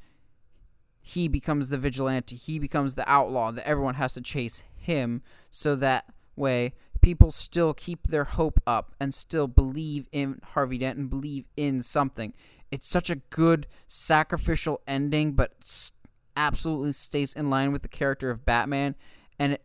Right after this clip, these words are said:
kind of ends the film on an optimistic yet kind of down note of the Joker won. He, he didn't die, he didn't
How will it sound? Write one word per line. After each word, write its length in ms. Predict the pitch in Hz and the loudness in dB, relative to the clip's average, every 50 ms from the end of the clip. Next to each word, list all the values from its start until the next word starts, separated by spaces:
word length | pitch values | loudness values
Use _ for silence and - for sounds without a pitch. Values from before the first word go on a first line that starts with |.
| - - | -4 0
kind 180 | 226 262 349 | 2 2 2
of 120 | 427 - - - - | 2 -2 -6 -8 -6
ends 240 | 202 226 240 - | -4 -4 -4 -2
the 100 | - 220 | -4 -4
film 440 | - - - 180 170 170 170 170 170 - - _ _ - - - - - - | -4 -2 -2 0 0 0 0 -2 -4 -8 -14 _ _ -20 -20 -20 -20 -12 -6
on 220 | - 143 143 135 131 | -4 -2 0 0 -2
an 60 | - - | -4 -2
optimistic 840 | - 165 - - - - 185 165 151 151 - - - 214 202 - - | -2 -2 -2 -2 -2 -4 -2 0 0 -2 -2 -2 -2 -2 -2 -2 -2
yet 240 | 156 147 135 - - - - _ _ _ _ _ _ _ _ _ _ _ _ | -2 -2 -2 -2 -4 -12 -20 _ _ _ _ _ _ _ _ _ _ _ _
kind 180 | - 196 233 269 | -4 -2 -2 -2
of 140 | 262 185 - - - | -2 -4 -6 -4 2
down 560 | - 165 156 160 175 175 175 170 160 139 127 | 4 6 6 8 6 6 4 4 2 2 4
note 300 | 123 147 208 208 147 - | 6 6 6 6 4 2
of 240 | - 127 127 - - | 0 0 -2 -2 -4
the 140 | - - 147 | -2 -2 0
Joker 400 | - 156 160 185 - - 254 208 | 2 4 4 4 4 4 0 0
won. 560 | 151 131 120 127 160 170 151 110 104 214 208 - - - - - - - _ _ _ - - - - | 0 0 0 2 2 2 2 0 -2 -4 -8 -10 -16 -20 -20 -20 -20 -20 _ _ _ -20 -20 -20 -20
He, 400 | - - - 185 196 208 214 - - - - _ - - - - _ - - - - _ _ _ - - - - _ _ _ _ - | -12 -6 -2 -2 0 -2 -2 -6 -10 -20 -20 _ -20 -20 -20 -20 _ -20 -20 -20 -20 _ _ _ -20 -20 -20 -20 _ _ _ _ -6
he 160 | 165 175 175 | -4 -2 0
didn't 340 | 202 254 247 226 151 151 - | 2 2 0 0 -2 -2 2
die, 360 | 160 160 180 240 269 - - | 4 6 6 6 6 4 2
he 100 | 160 180 | 0 0
didn't 280 | 170 214 202 190 - | 0 0 -2 -2 -4